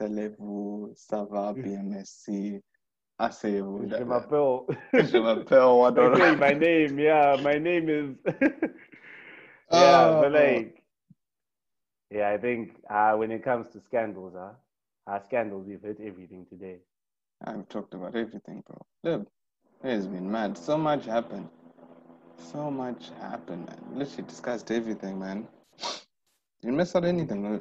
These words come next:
Speaker 1: You didn't miss out anything, right?
Speaker 2: Nah, not, okay, not anything that's, like, been huge.
Speaker 1: Nah, yeah, we, we didn't miss out anything. But so, yeah, but we've also, we've got, yeah, I was about to say shout out to, to Tottenham, but, you know, I'm a Chelsea fan, so I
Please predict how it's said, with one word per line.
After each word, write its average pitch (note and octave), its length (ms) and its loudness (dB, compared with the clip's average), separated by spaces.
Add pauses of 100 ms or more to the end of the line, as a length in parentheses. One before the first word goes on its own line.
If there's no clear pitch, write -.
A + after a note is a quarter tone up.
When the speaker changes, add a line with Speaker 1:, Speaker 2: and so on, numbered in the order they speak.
Speaker 1:
You - 240 -10
didn't D#3 120 0
miss C3 180 0
out A#2 80 -2
anything, F#2+ 360 -4
right? G2+ 280 -8 (1400)
Speaker 2:
Nah, G#2+ 220 -6
not, C3 240 -2 (200)
okay, C3 140 -6
not D3+ 240 0
anything C#3+ 400 -4
that's, G#2 220 -6
like, A2 180 -6
been F#2+ 160 -12
huge. G2 480 -16 (1600)
Speaker 1:
Nah, E2+ 480 -10 (360)
yeah, G2+ 220 -12
we, G2+ 140 -12 (200)
we B2 80 -12
didn't A#2 200 -8
miss G2 200 -12
out F2+ 180 -18
anything. G2+ 340 -20 (440)
But A3 120 0
so, F3+ 80 2
yeah, D#3 220 8
but A2+ 180 2
we've A2 160 -2
also, C3+ 320 -2
we've F#2+ 180 -6
got, F#2+ 340 -4
yeah, - 220 -6 (240)
I G#2+ 260 2
was A2 120 2
about A#2 180 4
to - 60 -12
say A2 100 -2
shout A2 240 -2
out G2+ 160 -4
to, F#2 140 -8
to - 240 -20
Tottenham, F#2+ 400 -6
but, D#2 180 -10
you F#2+ 60 -10
know, F2+ 120 -8
I'm F#2 140 -8
a - 60 -10
Chelsea - 360 -12
fan, G#2+ 220 -18
so - 120 -16
I - 40 -16